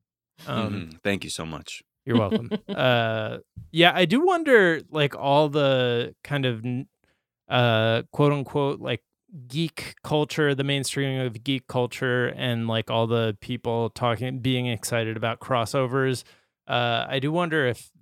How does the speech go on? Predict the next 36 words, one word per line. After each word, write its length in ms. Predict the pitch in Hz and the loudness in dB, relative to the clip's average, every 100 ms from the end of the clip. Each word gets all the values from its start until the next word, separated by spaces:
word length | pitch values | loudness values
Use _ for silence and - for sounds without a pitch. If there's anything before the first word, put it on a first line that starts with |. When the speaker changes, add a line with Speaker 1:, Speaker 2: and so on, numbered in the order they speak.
| - | -6
Speaker 1:
that 300 | 117 113 113 | -2 -2 -2
was, 240 | 123 104 | -6 -4
like, 220 | 113 107 | -4 -4
seeded 720 | - - 123 113 113 110 107 | -4 -6 -4 -4 -4 -4 -6
by, 600 | 104 107 104 110 113 101 - | -2 0 0 -2 -4 -6 -6
I 60 | - | 0
wouldn't 160 | 131 147 | 2 2
be 100 | 143 | -2
surprised 420 | - 123 113 107 | -2 -2 -2 -2
if 160 | 113 | -4
when 180 | 135 120 | -2 -2
we 120 | 120 | -2
look 220 | 113 110 - | -2 -4 -2
back 240 | 107 101 | -2 -2
in 80 | 113 | -4
history, 580 | 110 107 - 113 110 110 - _ _ - | -4 -6 -6 -4 -2 -4 -12 _ _ -10
it 200 | 127 120 | -8 -4
will 240 | 135 120 | -2 -2
have 280 | 98 117 98 | 0 -2 -2
been 200 | 131 110 | -4 -4
seeded 560 | - - 113 107 110 104 | -6 -4 -2 -2 -4 -4
by, 460 | 110 104 104 104 - - | -2 -2 -2 -4 -8 -8
like, 140 | 135 131 | -6 -4
the 80 | |
same 220 | 127 135 123 | -4 -2 0
way 120 | 120 | 0
that 140 | 113 123 | -2 -6
Russia 420 | 120 107 - 120 | -6 -4 -2 -4
used 260 | 110 110 101 | -4 -6 -8
trolls. 580 | - 113 107 113 - - - | -4 -4 -2 -6 -10 -20 -12
Like, 380 | - - - - | -10 -10 -16 -16
I'm 100 | - | -10
sure 220 | 127 - | -6 -4
Disney's 680 | 139 110 101 110 107 - - _ _ _ _ | -4 -4 -6 -6 -6 -6 -10 _ _ _ _
smart 400 | - - 123 117 | -6 -2 0 -2
enough 260 | 117 107 - | -4 -6 -8